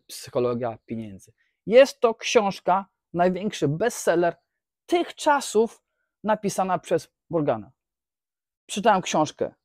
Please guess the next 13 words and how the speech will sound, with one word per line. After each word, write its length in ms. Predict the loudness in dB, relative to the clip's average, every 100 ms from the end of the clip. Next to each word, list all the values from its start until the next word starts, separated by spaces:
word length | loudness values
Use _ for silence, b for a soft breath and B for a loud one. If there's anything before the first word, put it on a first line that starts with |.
| -6
dwa 260 | 2 4
razy, 360 | 6 4 0 -4 -6 _ 0
raz 220 | 0 0
je 40 |
wysłuchałem 340 | -10 -8 -10 -8 4
audio, 420 | 4 6 2 0 _ _ 0
oglądałem 480 | 4 6 4 2 -2
cztery, 360 | 0 4 4
pięć 280 | 2 -4 -2
podcastów 680 | 0 0 2 -2 0 -4 -4 _ _ 0
Morgana, 520 | 4 4 4 0 -4 _ _ _ -4
jak 240 | -4 -2
mówi. 300 | -4 -6 -10